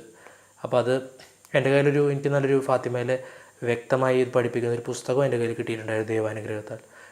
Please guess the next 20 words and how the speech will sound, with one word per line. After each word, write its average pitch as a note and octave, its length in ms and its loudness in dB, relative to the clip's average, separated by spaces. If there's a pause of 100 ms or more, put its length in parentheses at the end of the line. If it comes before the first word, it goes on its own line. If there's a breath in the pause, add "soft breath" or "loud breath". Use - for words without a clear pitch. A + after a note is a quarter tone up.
(140 loud breath)
അതുകൊണ്ട് A#2+ 320 2
ആ B2+ 140 6
പുസ്തകത്തിൽ C3 520 -2
നിന്നും B2+ 240 -4
കൂടി C3 160 0
മനസ്സിലാക്കിയതിൻ്റെ C3 680 0
ബേസിലും C3 400 -2 (600 loud breath)
മറ്റ് B2 340 -2
സ്ഥലങ്ങളിൽ B2 440 2
നിന്ന് B2+ 220 0
മനസ്സിലാക്കിയതിൻ്റെ B2 580 -2
ബേസിലൊക്കെയാണ് A#2+ 600 -2
ഞാനത് A#2 300 -4
പങ്കുവയ്ക്കുന്നത്. A#2 600 -4 (680 loud breath)
ദൈവം A#2 380 0
ത-, - 160 -6
നൽകുന്ന B2 420 0
ഒരു B2 100 6
അറിവ് A#2+ 240 4
മാത്രമാണ് A#2+ 520 -2